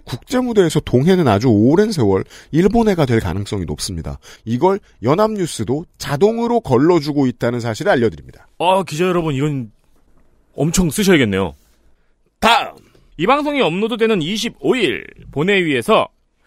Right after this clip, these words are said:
Speaker 2: 오십 인 미만 사업장에 대한 중대재해처벌법 적용을 이 년 유예하는 방안이 무산될 것으로 보입니다.
Speaker 1: 국민의힘이 오랜만에 우리가 국회에서 뭘 좀 해봐야겠다라고 추진했는데 무산됩니다.
Speaker 2: 그렇습니다. 왜냐면 지금 저희가 녹음하는 건 이십사 일이거든요.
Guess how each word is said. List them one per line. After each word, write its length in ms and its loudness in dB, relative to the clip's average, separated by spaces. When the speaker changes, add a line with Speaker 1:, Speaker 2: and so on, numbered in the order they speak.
Speaker 2:
오십 280 0
인 140 0
미만 260 2
사업장에 420 -2
대한 220 -2
중대재해처벌법 880 -2
적용을 500 -2
이 160 -4
년 260 0
유예하는 440 -2
방안이 460 -2
무산될 460 -2
것으로 560 2
보입니다. 460 -2
Speaker 1:
국민의힘이 640 -4
오랜만에 580 2
우리가 400 0
국회에서 400 0
뭘 140 2
좀 100 -2
해봐야겠다라고 680 0
추진했는데 540 -2
무산됩니다. 640 -2
Speaker 2:
그렇습니다. 560 0
왜냐면 280 0
지금 200 0
저희가 240 2
녹음하는 360 2
건 80 4
이십사 340 0
일이거든요. 480 0